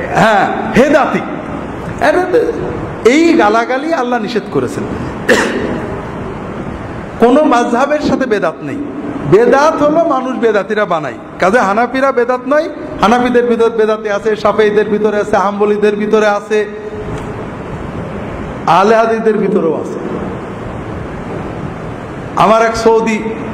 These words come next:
বন্ধু আসছে বাংলাদেশে বেড়াতে, এক রিক্সাওয়ালা পাগড়ি মাথায় দিয়ে রিক্সা চালাচ্ছে। বলে যে, "এটা কি কোনো হালা-, আহলে হাদিস সালাফি?" বলে, "না, না, সালাফিরা পাগড়ি টাগড়ি পরে না,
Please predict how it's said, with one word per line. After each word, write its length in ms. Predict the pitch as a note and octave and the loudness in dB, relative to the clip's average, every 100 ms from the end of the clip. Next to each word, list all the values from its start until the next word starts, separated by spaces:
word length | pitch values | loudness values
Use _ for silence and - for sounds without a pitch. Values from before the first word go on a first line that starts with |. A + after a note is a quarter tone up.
| - - - | -8 -8 2
বন্ধু 280 | G3+ A3 A3 | 4 4 4
আসছে 280 | G#3 - G#3+ | 2 2 2
বাংলাদেশে 500 | F#3 F#3 F3 F3 F#3 | 2 2 -2 0 0
বেড়াতে, 380 | E3+ D#3 D3+ C#3+ | 0 -2 -4 -4
এক 140 | F3+ G3+ | -4 -4
রিক্সাওয়ালা 480 | G3+ - A#3 A#3 | -6 0 2 4
পাগড়ি 300 | - G#3+ G3 | 2 0 0
মাথায় 260 | G#3 G3+ A3 | -2 0 0
দিয়ে 120 | G#3 | 0
রিক্সা 220 | G3 - | -4 -4
চালাচ্ছে। 380 | E3 D3+ D#3+ - - - - - | -2 -2 -4 -6 -8 -8 -8 -2
বলে 120 | E3 F#3 | 2 4
যে, 240 | G#3 F#3 - - | 4 2 0 2
"এটা 160 | D#3+ | 2
কি 120 | - | 4
কোনো 160 | E3 G#3+ | 2 4
হালা-, 540 | D3+ E3 F#3 D#3+ D3+ - | 2 0 0 -4 -6 -4
আহলে 380 | C#3+ C#3+ C3+ E3+ | -2 2 4 4
হাদিস 220 | G#3 G#3+ | 2 0
সালাফি?" 420 | - D3+ F#3+ G#3+ - - - - - - - - - - - - - - - | 2 2 2 -2 -6 -6 -8 -8 -10 -10 -10 -10 -10 -8 -8 -10 -10 -10 0
বলে, 160 | A#3+ C#4+ | 2 4
"না, 260 | D#4+ F4 | 4 4
না, 160 | E4 A#3 - - - - - - - | 2 0 -2 -10 -12 -12 -12 -10 0
সালাফিরা 380 | E3 F#3 A3+ B3+ | 4 4 4 4
পাগড়ি 260 | C4 F#3+ | 2 0
টাগড়ি 200 | F3 E3 D3+ | 0 -2 0
পরে 160 | C#3+ | 2
না, 120 | C3 | 2